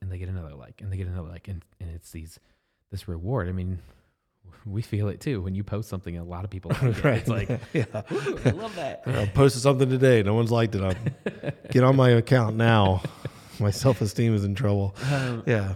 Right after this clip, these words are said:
Speaker 1: and you amplify. I mean,
Speaker 2: Oh, yeah,
Speaker 1: you,
Speaker 2: yeah.
Speaker 1: you feel it.
Speaker 2: Oh, yeah, yeah, absolutely.
Speaker 1: So you amplify that for a teenager whose emotions are running the show.
Speaker 2: Right.
Speaker 1: And, you know, it, it really causes a lot of problems.
Speaker 2: Right.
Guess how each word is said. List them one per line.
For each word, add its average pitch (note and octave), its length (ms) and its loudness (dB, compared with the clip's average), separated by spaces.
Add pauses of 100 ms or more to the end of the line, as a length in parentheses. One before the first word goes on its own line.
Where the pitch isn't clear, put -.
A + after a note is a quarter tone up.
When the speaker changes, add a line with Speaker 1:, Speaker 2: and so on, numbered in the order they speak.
Speaker 1:
and C#3+ 160 -2
you B2+ 160 -2
amplify. F3 420 -8
I A2+ 40 -4
mean, A2 140 -4
Speaker 2:
Oh, E3+ 80 4
yeah, D#3 180 6
Speaker 1:
you, G#2+ 100 2
Speaker 2:
yeah. A2 160 -2
Speaker 1:
you C3+ 140 -4
feel - 320 -10
it. F2+ 160 -8
Speaker 2:
Oh, D#3 120 6
yeah, F3+ 120 4
yeah, C3 220 6
absolutely. B2 480 -2
Speaker 1:
So A#2+ 100 -4
you G#2+ 180 -6
amplify A2 520 -10
that E2+ 240 -14
for - 80 -14
a F#2+ 80 -14
teenager G2 580 -4
whose F#2 220 -4
emotions F#2+ 560 -8
are F2 100 -4
running G2 300 -2
the F2 60 -6
show. D3+ 200 0 (160)
Speaker 2:
Right. G#2+ 340 -2 (280)
Speaker 1:
And, G#2 340 -6 (500)
you A#2+ 120 0
know, A#2+ 100 -2
it, B2 140 -6 (240)
it A#2 160 -6
really A#2 320 -2
causes G#2 420 -6
a F#2 60 -8
lot C#2+ 240 -12
of F#2+ 80 -14
problems. F#3+ 480 -10
Speaker 2:
Right. F2+ 160 -10